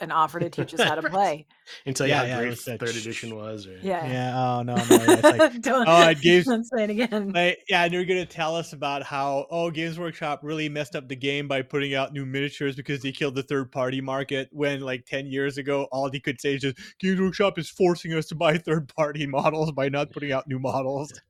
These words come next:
Speaker 1: They are bringing back coaches and
Speaker 2: <laughs>
Speaker 1: cheerleaders, though.
Speaker 2: I saw that.
Speaker 1: That's kind of
Speaker 3: That's
Speaker 1: exciting.
Speaker 3: cool.
Speaker 2: Or
Speaker 3: That is
Speaker 2: cheerleader
Speaker 1: Yeah.
Speaker 2: coming back.
Speaker 1: Yeah. <laughs>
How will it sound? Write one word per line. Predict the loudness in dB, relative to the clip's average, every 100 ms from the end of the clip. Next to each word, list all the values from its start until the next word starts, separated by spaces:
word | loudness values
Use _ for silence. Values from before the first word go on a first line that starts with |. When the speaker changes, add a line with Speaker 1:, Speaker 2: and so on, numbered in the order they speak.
| 0
Speaker 1:
They | 4
are | 6 6
bringing | 4 2 6
back | 6 6
coaches | 2 0 0 0
and | 0
Speaker 2:
<laughs> |
Speaker 1:
cheerleaders, | 2 0 2 2 2 2
though. | 2 2 2
Speaker 2:
I | -2
saw | -4 -6
that. | -10 -16 -20 -4
Speaker 1:
That's | 2 2 2
kind | -6 -2 0
of | 0
Speaker 3:
That's | -4 -2
Speaker 1:
exciting. | 0 0 0
Speaker 3:
cool. | 0 0 0 -4 -12 -8
Speaker 2:
Or | -4
Speaker 3:
That | -2
is | -2
Speaker 2:
cheerleader | -2 -2 -4
Speaker 1:
Yeah. | -6
Speaker 2:
coming | -10 -10
back. | -14 -16 -20 -20 _ _ -14
Speaker 1:
Yeah. | -12 -8 -10
<laughs> | -10